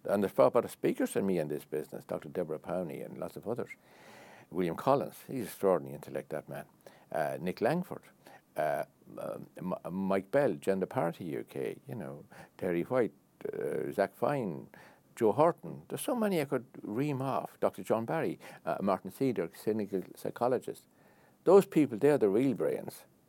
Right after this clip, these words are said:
I'm not the real brain. I look upon myself as a foot soldier. Uh, maybe I'm overambitious, a foot soldier, but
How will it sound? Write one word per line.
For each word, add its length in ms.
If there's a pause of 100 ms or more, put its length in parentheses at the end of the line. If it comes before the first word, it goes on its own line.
(200)
I'm 140
not 160
the 60
real 200
brain. 400
I 80
look 140
upon 160
myself 220
as 40
a 60
foot 200
soldier. 380 (1080)
Uh, 360 (120)
maybe 220
I'm 100
overambitious, 580
a 60
foot 180
soldier, 440
but 220